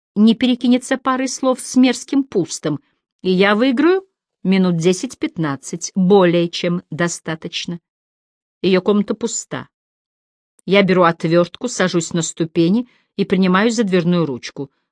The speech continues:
Простое устройство. К щеколде идет квадратный штырек, который при нажатии ручки поворачивается, и дверь открывается.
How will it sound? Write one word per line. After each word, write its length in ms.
Простое 400
устройство. 640
К 60
щеколде 560
идет 200
квадратный 720
штырек, 560
который 280
при 100
нажатии 440
ручки 420
поворачивается, 880
и 60
дверь 220
открывается. 720